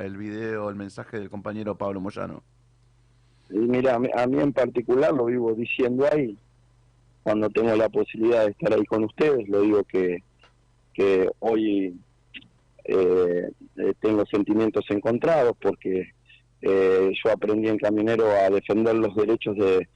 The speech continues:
Speaker 2: de los trabajadores, lo viví, lo mamé desde muy chiquito. Hoy, como lo digo siempre, estoy marcando mi camino en la vida. Eh, eh, yo cuando era pibe, eh,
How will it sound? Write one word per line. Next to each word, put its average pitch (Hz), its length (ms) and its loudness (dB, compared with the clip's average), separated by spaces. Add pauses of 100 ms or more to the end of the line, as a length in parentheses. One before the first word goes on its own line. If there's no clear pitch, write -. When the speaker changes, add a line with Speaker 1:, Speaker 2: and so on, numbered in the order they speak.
(160)
Speaker 2:
de 101 120 0
los 98 140 0
trabajadores, 120 800 2
lo 98 320 2
viví, 127 200 2
lo 120 120 2
mamé 107 280 0
desde 104 180 4
muy 110 220 0
chiquito. 131 560 -2 (720)
Hoy, 113 140 2
como 110 240 2
lo 110 120 4
digo 113 240 4
siempre, 110 580 0 (220)
estoy 113 340 0
marcando 110 540 0
mi 110 140 -2
camino 120 420 2
en 101 80 -2
la 101 80 0
vida. 104 400 2 (340)
Eh, 98 400 2
eh, 98 360 0 (500)
yo 120 160 2
cuando 113 360 2
era 113 140 4
pibe, 139 480 2 (340)
eh, 101 320 2